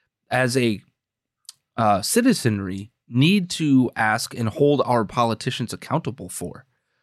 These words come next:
Okay, so you said X, Y, Z, you said this, you said that. Okay, so make the case. Make the case. If you think that this is correct, make the case for us,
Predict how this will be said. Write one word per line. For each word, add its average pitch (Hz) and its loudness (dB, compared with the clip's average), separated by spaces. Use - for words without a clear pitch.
Okay, 180 2
so 175 0
you 135 4
said 135 2
X, 120 -4
Y, 113 2
Z, 113 -4
you 98 -6
said 110 -2
this, 117 -2
you 107 -8
said 107 -4
that. 104 -2
Okay, 123 -2
so 135 -4
make 139 -2
the 208 -8
case. 214 -4
Make 160 0
the 202 -2
case. 143 0
If 117 -4
you 139 0
think 170 0
that 165 -6
this 165 -6
is 139 -6
correct, 139 0
make 131 0
the 131 -12
case 120 -6
for 87 -8
us, - -14